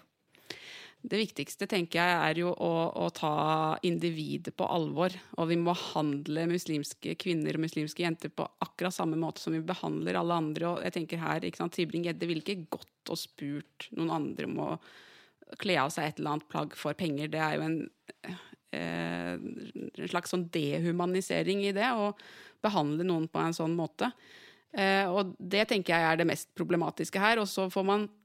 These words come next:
tenke, ok, skal man virkelig la han da sette agendaen for å starte en ny debatt om hijab? Eh, synes jo jeg er,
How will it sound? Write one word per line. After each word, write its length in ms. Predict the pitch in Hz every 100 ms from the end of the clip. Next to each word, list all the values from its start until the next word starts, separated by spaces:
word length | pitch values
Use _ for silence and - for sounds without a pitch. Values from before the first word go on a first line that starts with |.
| -
tenke, 380 | 226 185 180
ok, 180 | - 185 190 196 - - - - 190 - - -
skal 200 | - 202
man 80 | 214
virkelig 300 | 196 190 190
la 100 | 175 175
han 300 | 170 170 180
da 320 | 156 156 170 180 -
sette 300 | - 214 -
agendaen 560 | 170 165 160 160 175
for 140 | 180 185
å 40 |
starte 380 | 180 170 - 165
en 80 | 165
ny 180 | 160 156
debatt 480 | 165 156 165 _ - 165
om 140 | 170
hijab? 560 | 170 156 - 196 220 220 - - - - _
Eh, 320 | 180 185 185
synes 300 | 180 175 160
jo 60 | 156
jeg 240 | 151 151
er, 380 | - 156 151 156